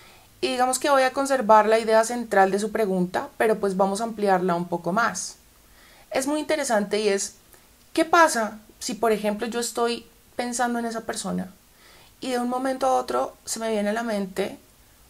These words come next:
una canción que, mm, describe a la perfección esa situación que nosotros dos estamos viviendo?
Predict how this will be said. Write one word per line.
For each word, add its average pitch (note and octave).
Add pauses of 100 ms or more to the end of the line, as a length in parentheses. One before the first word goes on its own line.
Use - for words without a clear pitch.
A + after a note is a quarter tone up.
(120)
una C#4+
canción C4 (240)
que, F#3+
mm, E3+ (460)
describe G3+
a G3+
la A3
perfección F#3+
esa F#3+
situación F#3+
que E3+
nosotros F3
dos E3
estamos F3
viviendo? F3+